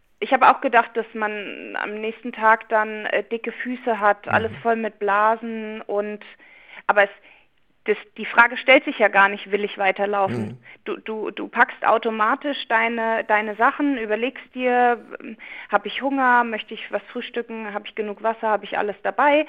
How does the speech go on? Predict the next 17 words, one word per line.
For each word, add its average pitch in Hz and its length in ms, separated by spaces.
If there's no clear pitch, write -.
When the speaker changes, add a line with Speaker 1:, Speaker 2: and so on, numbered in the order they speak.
Speaker 1:
Dann 214 260
nimmst 220 380
du - 20
deinen 214 220
Rucksack, 262 480
läufst 214 400
los 254 340
und 233 340
ich, 214 180
irgendwann 247 360
hat 226 160
sich 202 200
eingeschlichen, 240 540
dass 220 140
ich - 180
auch, 202 220
mm, 208 480